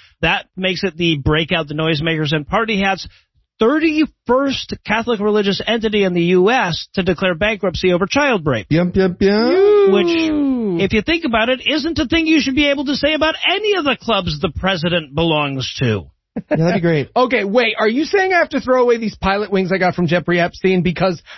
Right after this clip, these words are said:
Speaker 3: I was a brave boy, Noah. You cannot
Speaker 1: <laughs>
Speaker 3: take these from me.
Speaker 1: So yeah, on Thursday of last week, the Diocese of Norwich decided to file for bankruptcy after what they call two years of careful deliberation and prayer.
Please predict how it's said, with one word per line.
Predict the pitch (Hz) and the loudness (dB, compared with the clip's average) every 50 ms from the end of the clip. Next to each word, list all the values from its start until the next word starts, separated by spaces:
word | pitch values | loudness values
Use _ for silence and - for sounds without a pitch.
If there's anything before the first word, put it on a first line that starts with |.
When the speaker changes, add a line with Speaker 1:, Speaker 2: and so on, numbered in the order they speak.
| - | -4
Speaker 3:
I | - 254 262 | -2 -2 -2
was | 185 143 208 269 262 180 190 | 0 2 2 2 2 0 -2
a | 151 | -2
brave | - 175 185 170 147 123 | 0 0 0 0 0 0
boy, | 151 180 170 156 143 | 2 2 2 2 0
Noah. | 139 139 139 143 143 | -2 0 0 0 2
You | 147 190 226 - | 2 0 0 2
cannot | 311 311 302 285 247 - | 2 2 2 2 0 2
Speaker 1:
<laughs> | |
Speaker 3:
take | - 226 247 214 | 0 0 0 0
these | - 190 180 151 - | -4 -6 -6 -6 -4
from | 175 180 175 165 | -2 0 2 2
me. | 160 156 151 139 139 - - _ _ _ _ 233 - - _ _ _ _ _ _ _ _ _ - - - _ _ _ _ _ _ _ - | 2 0 -2 -4 -6 -10 -18 _ _ _ _ -8 -8 -8 _ _ _ _ _ _ _ _ _ -20 -20 -20 _ _ _ _ _ _ _ -4
Speaker 1:
So | - 339 | 0 0
yeah, | 339 320 254 180 - - _ _ _ _ - | 2 2 0 -2 -4 -8 _ _ _ _ -2
on | 220 226 226 233 233 214 | 0 0 0 -2 -4 -2
Thursday | - 254 302 311 285 - 339 311 | -2 0 0 0 -2 0 -2 -2
of | 285 247 | 0 0
last | 233 220 220 214 - | 0 0 -2 -2 -2
week, | 185 170 165 - | -2 -4 -4 -4
the | 180 | -4
Diocese | 170 190 214 240 214 - 226 214 180 | -2 0 0 0 0 -2 -4 -2 -2
of | 208 185 | -2 -2
Norwich | 214 202 170 165 160 170 185 180 - | 0 0 0 2 0 0 -2 -2 -2
decided | 185 165 - 185 165 156 151 | -4 -2 -2 -2 -2 -2 -4
to | 156 | -4
file | - 165 151 160 160 | -2 -2 -2 0 -2
for | - 175 | -2 -4
bankruptcy | 160 170 156 147 160 175 156 147 - 185 | -2 -2 -4 -2 -2 -4 -2 -2 -2 -2
after | 165 156 - 175 | 0 0 0 0
what | 165 170 160 151 | 0 0 -2 -2
they | 180 202 190 | -2 -2 0
call | - 196 180 165 143 | 0 0 -2 -2 -2
two | - - 277 269 | -2 -2 0 0
years | 214 220 240 214 156 - | 2 2 2 2 2 0
of | 123 - - | -4 -6 -4
careful | - - - 294 302 277 - 156 139 | -6 -4 -2 0 0 0 0 -4 -2
deliberation | 131 156 139 151 196 190 175 190 196 190 156 - 151 147 | -2 0 0 0 0 2 2 2 2 0 0 -2 -2 -2
and | 143 143 | -4 -4
prayer. | - - - 285 285 196 131 123 143 | -6 -2 0 0 0 0 -2 -4 -6